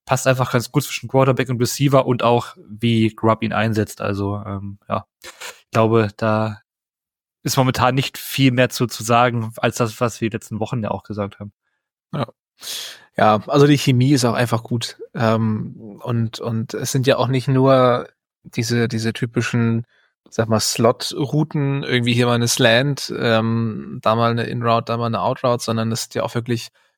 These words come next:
Speaker 2: tiefe Bälle. Ähm, er attackiert aus dem Slot vertikal, auch grad auch der Touchdown, ähm, war ja dann auch, ne, tief in die Endzone rein. Also, ähm, das, das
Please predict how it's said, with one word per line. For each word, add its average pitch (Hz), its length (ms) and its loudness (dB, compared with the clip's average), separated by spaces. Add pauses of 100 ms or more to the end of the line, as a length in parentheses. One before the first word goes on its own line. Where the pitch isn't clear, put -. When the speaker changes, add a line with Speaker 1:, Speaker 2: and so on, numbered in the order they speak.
(140)
Speaker 2:
tiefe 175 360 4
Bälle. 127 640 2
Ähm, 113 560 -2
er 110 440 -4
attackiert 127 440 -6
aus - 180 -4
dem 131 120 -4
Slot 127 320 -2
vertikal, 123 800 2
auch 117 120 -6
grad - 220 -2
auch 117 100 -2
der 127 120 -4
Touchdown, 123 640 0 (640)
ähm, 113 580 2
war 110 180 0
ja 110 80 0
dann 113 140 -2
auch, 110 260 -4
ne, 117 240 -4 (220)
tief 127 220 -2
in 117 80 -2
die 113 80 0
Endzone 120 400 0
rein. 113 240 4
Also, 117 260 4 (580)
ähm, 113 420 2 (240)
das, - 260 0
das - 320 -4